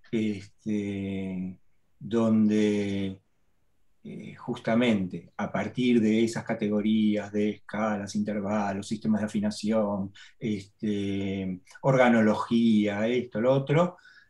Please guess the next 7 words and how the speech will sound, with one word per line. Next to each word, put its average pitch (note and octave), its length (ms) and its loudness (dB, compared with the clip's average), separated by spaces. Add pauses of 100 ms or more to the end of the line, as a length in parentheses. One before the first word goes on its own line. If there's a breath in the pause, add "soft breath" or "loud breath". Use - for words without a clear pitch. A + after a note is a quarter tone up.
(140)
eh, A2 360 0
procuraban, B2 1080 4 (320)
este, A2 680 -6
an-, A2 400 -4
analizar A2 1200 2
determinadas A2 960 0
prácticas B2+ 960 -2